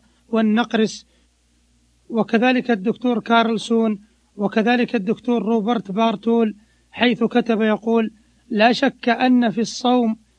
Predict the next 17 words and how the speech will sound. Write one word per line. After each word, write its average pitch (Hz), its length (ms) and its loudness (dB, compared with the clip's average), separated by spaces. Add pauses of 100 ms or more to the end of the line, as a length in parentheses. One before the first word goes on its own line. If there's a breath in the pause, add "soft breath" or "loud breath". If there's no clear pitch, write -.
من 226 180 2
الوسائل 233 640 2
الفعالة 226 760 0
من 226 200 0
التخلص 226 720 -2
من 226 180 2
الميكروبات، 220 840 0 (360)
ومن 220 300 2
بينها 233 440 2
ميكروب 226 500 -2
الزهري 226 580 -2 (320 soft breath)
لما 233 360 2
يتضمنه 233 600 0
من 233 160 0
إتلاف 226 380 -2
الخلايا 226 680 2 (480 soft breath)
ثم 247 340 4